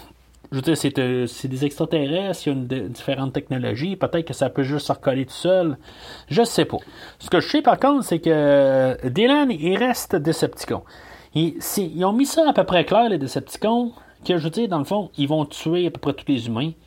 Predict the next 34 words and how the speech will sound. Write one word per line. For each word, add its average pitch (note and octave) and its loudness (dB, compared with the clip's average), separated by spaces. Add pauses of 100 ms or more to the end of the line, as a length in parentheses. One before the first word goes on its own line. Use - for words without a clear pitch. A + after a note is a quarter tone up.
(560)
ou C3 2
ils D#3 0
vont, C3 2
euh, A#2+ 0
les, B2 -6
les C3 0
fa-, - -10 (160)
les C#3 2
rendre E3+ 0
en D3 0
esclaves, E3+ 0 (160)
puis G#3 -2
lui G3 4
compris. A2+ -4 (420)
Tu A3+ 0
sais, C4 2
je G#3 0
veux F3 0
dire, B3 2
en F#3 4
bout G3+ 0
de G3 0
ligne, C4 0
là, A3+ 2
il E3+ 0
faut F#3 0
pas B3 2
un F#3+ 2
gros E3+ 2
Q E3+ -4
I A3+ -2 (400)
pour E3+ 4
savoir F3 4
que D3 2